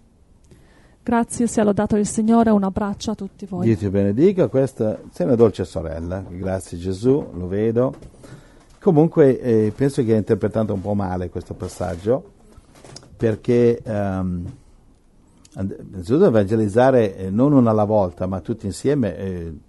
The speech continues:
Speaker 2: assolutamente, e per cortesia, evangelizza tutta la nazione, tutta l'Europa, se puoi.
Speaker 1: Mm, se
Speaker 2: Io
Speaker 1: riesci.
Speaker 2: sto solo dicendo che
Speaker 1: Non è facile.
Speaker 2: nel tempo, sto solo dicendo che è, è, tu,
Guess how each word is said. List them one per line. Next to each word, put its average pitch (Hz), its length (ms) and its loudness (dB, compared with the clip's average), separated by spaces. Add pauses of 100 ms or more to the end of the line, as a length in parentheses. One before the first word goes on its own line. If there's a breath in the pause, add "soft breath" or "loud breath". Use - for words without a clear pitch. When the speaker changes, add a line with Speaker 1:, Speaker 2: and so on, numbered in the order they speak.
(260)
Speaker 2:
assolutamente, 98 1000 -6
e - 60 -12
per 92 220 -10
cortesia, 101 440 -6
evangelizza 107 640 -2
tutta 113 240 -6
la 98 80 -2
nazione, 113 500 -6
tutta 127 220 -8
l'Europa, 113 420 -4
se 85 120 -16
puoi. - 280 -18 (240)
Speaker 1:
Mm, 202 300 -4 (160)
se - 160 -6
Speaker 2:
Io 196 180 -2
Speaker 1:
riesci. 135 300 2
Speaker 2:
sto 190 140 -2
solo 131 220 4
dicendo 139 500 4
che 139 240 4
Speaker 1:
Non 214 120 2
è 220 40 2
facile. 202 540 -2 (160)
Speaker 2:
nel 120 320 6
tempo, 127 520 4 (160)
sto 156 140 -4
solo 135 180 2
dicendo 139 400 4
che 117 160 2
è, 113 380 0
è, 120 120 -6 (920)
tu, 147 580 8